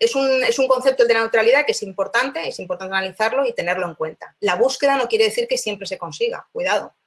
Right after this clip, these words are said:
La búsqueda es que hay un interés altruista en encontrarla. Es de contenido libre. Esto es con lo que os hacía referencia sobre las licencias, el tipo de licencias que se usa para tener en cuenta que cuando la gente utiliza Wikipedia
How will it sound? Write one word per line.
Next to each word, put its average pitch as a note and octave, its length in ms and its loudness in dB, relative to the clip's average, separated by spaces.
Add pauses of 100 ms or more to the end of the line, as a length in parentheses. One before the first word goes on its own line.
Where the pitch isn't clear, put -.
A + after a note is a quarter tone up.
(160)
La F3 120 0
búsqueda G3+ 500 2
es C4 200 2
que G3+ 80 -2
hay G3 140 -2
un G#3+ 100 -2
interés G#3 560 -2 (160)
altruista F#3 520 -4
en A#3 80 0
encontrarla. D3 600 -8 (1700)
Es A#3 140 4
de C#4 100 4
contenido A#3 480 2
libre. F3 460 -8
Esto - 160 -6
es G#3+ 80 -8
con G#3 140 -2
lo G3+ 120 -2
que G3 100 -6
os - 320 -12
hacía G3+ 240 -2
referencia A3+ 460 -2
sobre G3 200 -2
las F3 160 -4
licencias, A#3 440 -6
el F#3 80 -10
tipo G#3 240 -4
de G3+ 80 -2
licencias G3 400 -10
que G3+ 80 -14
se A3+ 160 2
usa C#4 420 -2 (220)
para G3 240 2
tener F#3 180 -4
en G#3+ 140 -4
cuenta C4 480 0
que A3 360 0 (120)
cuando F#3 760 -2
la F#3 120 -4
gente B3 560 2
utiliza A#3 400 -4
Wikipedia G3 800 -2